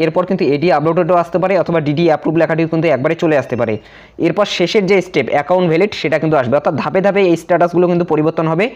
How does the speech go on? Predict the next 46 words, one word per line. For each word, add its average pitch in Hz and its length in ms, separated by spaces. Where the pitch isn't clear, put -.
তো 185 60
যদি 180 220
এখানে 220 220
আপনাদের 220 260
এসএনও 208 360
ডাউনলোড 190 360
থাকে 208 200
তাহলে 165 220
কিন্তু 190 140
কোনো 185 220
ধরনের 180 300
সমস্যা 175 340
হবে 175 200
না। 226 40
এবং 160 100
এখানে 208 280
যদি 202 140
এসএনও 202 240
আপলোড 185 340
লেখাটি 185 280
থাকে 190 120
তাহলেও 175 280
কিন্তু 196 200
কোনো 185 140
ধরনের 185 280
সমস্যা 180 280
হবে 185 160
না। 233 60
শুধুমাত্র 226 340
যদি 220 120
এসএনও 214 340
রিজেক্টেড 196 400
এই 175 120
লেখাটি 185 300
থাকে 196 140
তাহলে 180 260
কিন্তু 175 200
আপনাকে 185 260
কৃষি 170 220
দপ্তর 160 240
অফিসে 151 260
যোগাযোগ 135 320
করতে 123 220
হবে। 117 120
মূলত 196 200
বুঝতেই 202 260